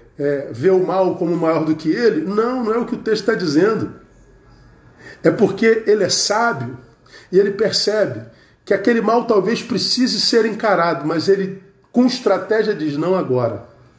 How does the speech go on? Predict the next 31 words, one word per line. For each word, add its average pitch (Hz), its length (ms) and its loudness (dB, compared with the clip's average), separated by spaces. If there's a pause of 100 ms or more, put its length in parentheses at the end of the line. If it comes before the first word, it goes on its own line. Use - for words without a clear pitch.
(320)
não 156 200 2
nesse 180 200 0
momento, 120 580 -2 (600)
não 165 240 2
é 185 60 4
a 127 120 0
hora. 120 360 -2 (760)
Não, 233 220 4
aquele 247 280 0
é 240 40 4
um 208 80 4
mal 220 340 0
que, 180 380 -8 (200)
que, 190 260 -8
que, - 240 -12
que - 200 -6
não 202 120 0
precisa 185 440 2
ser 220 240 0
encarado, 170 600 0
deixa-o 226 360 -4
lá, 170 420 -2 (240)
ele 165 120 -2
está 196 200 0
em 185 40 2
estado 185 300 -2
de 165 120 -8
inércia." 135 580 -2 (840)
Ele 240 160 6
é 247 40 4
estratégico, 143 840 0